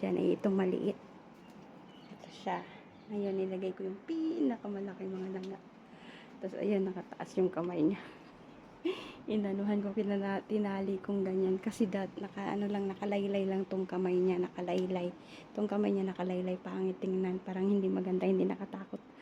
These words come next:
So, nilagay ko ng ganyan. Katulad nito, nakataas yung kamay niya, di ba? Yan. Tapos, kunwari, may mga gagamba ako, may mga sapot, kunwari. Siyempre, hindi nawawala ang pumpkin.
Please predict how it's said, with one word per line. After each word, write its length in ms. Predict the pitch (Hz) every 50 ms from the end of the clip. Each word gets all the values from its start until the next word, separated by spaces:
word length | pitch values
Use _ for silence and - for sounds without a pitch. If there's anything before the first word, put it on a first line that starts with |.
| - - - - - - -
So, 160 | - - 202
nilagay 400 | 202 202 196 202 196 190 202 196
ko 160 | 190 - 196 196
ng 160 | 190 196 190
ganyan. 320 | 190 185 185 180 180 190
Katulad 480 | 190 - 196 190 208 196 190 190 185 180
nito, 240 | 180 190 - - 190
nakataas 640 | 175 170 - 190 185 - - - - - - 220
yung 80 | 202 190
kamay 400 | - 196 196 196 190 196 190 185
niya, 160 | 185 180 180
di 80 | 185 180
ba? 160 | 180 180 190 - - - - - - - - - - - - - - - - - - - - - - - - - 196
Yan. 240 | 180 175 175 175 175 170 - - - - - - - - - -
Tapos, 400 | 190 185 185 185 185 - - -
kunwari, 560 | 190 196 214 269 311 339 330 330 311 294 277
may 160 | 262 240 226
mga 240 | 220 214 202 202 202
gagamba 560 | 196 196 196 208 196 196 196 190 - 226 254
ako, 160 | 285 277 269
may 240 | 254 240 220 202 202
mga 160 | 202 190 190 190 -
sapot, 400 | - 277 285 285 277 - 277 277 -
kunwari. 1040 | - 269 262 262 269 269 285 311 330 349 349 349 339 339 330 302 294 294 285 285 - - - - - - - -
Siyempre, 320 | - 254 262 262 - 247
hindi 160 | 226 214 214
nawawala 480 | 208 208 202 196 190 196 190 190 180 165
ang 160 | 180 202 196
pumpkin. 800 | - 202 202 202 202 190 - 202 190 185 185 190 - - -